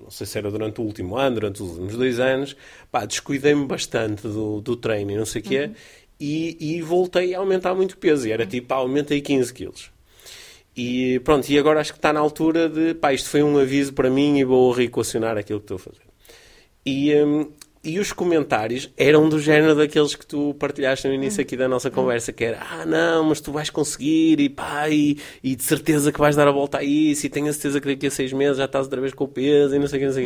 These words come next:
Speaker 1: o quê."
Speaker 2: Uhum.
Speaker 1: Ou seja, todos os comentários eram
Speaker 2: Só
Speaker 1: a reforçar que de facto a pessoa não, eh,
Speaker 2: Exato.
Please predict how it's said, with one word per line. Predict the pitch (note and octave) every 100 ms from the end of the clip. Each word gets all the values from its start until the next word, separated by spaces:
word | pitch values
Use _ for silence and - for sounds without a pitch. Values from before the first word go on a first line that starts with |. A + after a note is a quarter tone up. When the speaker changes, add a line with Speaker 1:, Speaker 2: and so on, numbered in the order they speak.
| G#2
Speaker 1:
o |
quê." | F#2
Speaker 2:
Uhum. | F2+ - -
Speaker 1:
Ou | B2+
seja, | D3 B2 A#2+ -
todos | - E3 D3+
os | C#3
comentários | - C#3+ C3 A#2 A#2 A#2
eram | C3 C#3
Speaker 2:
Só | C3+
Speaker 1:
a |
reforçar | - - B2 C#3 C#3+
que | C#3+
de | C#3+
facto | - C#3+ D3 D3+ -
a | D3
pessoa | - D#3 D3+
não, | D3+ D3 D3
eh, | D3+
Speaker 2:
Exato. | D3+ A3+ -